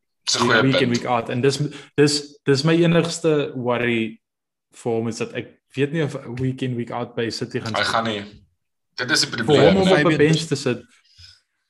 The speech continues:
Speaker 3: Die fans
Speaker 1: Ah.
Speaker 3: van
Speaker 2: Om op
Speaker 3: Villa
Speaker 2: 'n
Speaker 3: het
Speaker 2: bench te sit
Speaker 3: gedink
Speaker 2: sal
Speaker 3: toe,
Speaker 2: hartseer
Speaker 3: toe
Speaker 2: wees.
Speaker 3: Fabian Dale vir dit gedoen het, Ikona, maar ek hoor jou punt.
Speaker 1: Ja, die, die fans van
Speaker 3: Ehm,
Speaker 1: Villa gaan
Speaker 2: ehm,
Speaker 1: maak, maar ek, ek lees nou hier so, hy, hy gaan donderdag 'n medical doen. So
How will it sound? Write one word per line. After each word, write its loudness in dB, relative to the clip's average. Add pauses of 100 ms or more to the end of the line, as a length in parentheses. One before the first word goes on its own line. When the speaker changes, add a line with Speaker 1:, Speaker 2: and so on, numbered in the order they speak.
(960)
Speaker 3:
Die -8
fans 2
Speaker 1:
Ah. -4
Speaker 3:
van 2
Speaker 2:
Om 4
op 2
Speaker 3:
Villa 2
Speaker 2:
'n 0
Speaker 3:
het 2
Speaker 2:
bench 2
te -6
sit -4
Speaker 3:
gedink -2
Speaker 2:
sal 0
Speaker 3:
toe, 2
Speaker 2:
hartseer -2
Speaker 3:
toe -2
Speaker 2:
wees. -2
Speaker 3:
Fabian -2
Dale -6
vir -12
dit -10
gedoen -16
het, -18
Ikona, -18
maar -10
ek -16
hoor -6
jou -8
punt. -18 (1120)
Speaker 1:
Ja, 8
die, 6
die -2
fans 8
van -2
Speaker 3:
Ehm, 4
Speaker 1:
Villa 6
gaan 0
Speaker 2:
ehm, 0 (200)
Speaker 1:
maak, -16
maar 0
ek, -4
ek -4
lees -10
nou -12
hier -12
so, -4
hy, 0 (440)
hy -4
gaan -10
donderdag -4
'n -4
medical -10
doen. -18
So -8